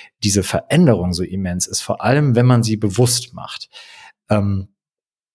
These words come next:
man kann natürlich auch völlig unreflektiert so durchs Leben schreiten und wird sich trotzdem irgendwie verändern. Aber ich glaube, wenn man da immer wieder bewusst rangeht,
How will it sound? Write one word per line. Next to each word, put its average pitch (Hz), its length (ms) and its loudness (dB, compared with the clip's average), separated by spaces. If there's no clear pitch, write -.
man 101 80 -6
kann 120 140 0
natürlich 104 320 -2
auch - 80 -10
völlig 101 280 -2
unreflektiert 117 680 0
so 117 100 0
durchs 113 220 2
Leben 117 200 4
schreiten 113 440 2
und 104 100 0
wird 101 100 -2
sich - 140 -6
trotzdem 117 340 -2
irgendwie 107 280 0
verändern. 107 340 0
Aber 101 80 2
ich 92 100 -4
glaube, 113 260 4
wenn 110 100 4
man 107 120 4
da 101 100 2
immer 110 260 2
wieder 98 160 2
bewusst 95 480 0
rangeht, - 500 -4